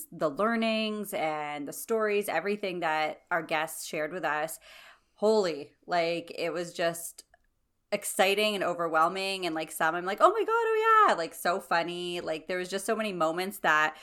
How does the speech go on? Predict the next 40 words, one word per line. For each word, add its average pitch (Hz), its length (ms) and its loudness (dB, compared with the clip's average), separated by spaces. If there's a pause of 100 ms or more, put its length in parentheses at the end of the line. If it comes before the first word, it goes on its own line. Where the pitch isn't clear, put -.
(140)
were 185 80 -2
definitely, 175 480 0
like, 160 260 0
aha 170 480 6
moments 165 440 0
for 165 120 -4
me. 160 440 -2
Light 156 280 -2
bulbs 160 320 2
went 160 180 0
on. 156 480 0 (460)
Uh, - 140 -4
and 185 340 2
I 175 200 6
took 226 220 0
a 214 60 8
lot 175 580 8
away 170 320 0
from 160 180 -8
so 165 180 -6
many 160 180 -4
of 160 80 -4
our 156 120 0
guests 147 580 -6
in 165 160 -6
terms 160 300 -4
of, 151 140 -10
like, 147 300 -6
things 170 260 -4
I 160 80 0
wanted 151 460 -4
to 160 360 -6
change 165 320 -4
about 156 220 -2
myself, 208 520 2
apply 151 420 -4
to - 140 -12
my 214 220 0
life, 160 360 0 (500)
use 185 720 -8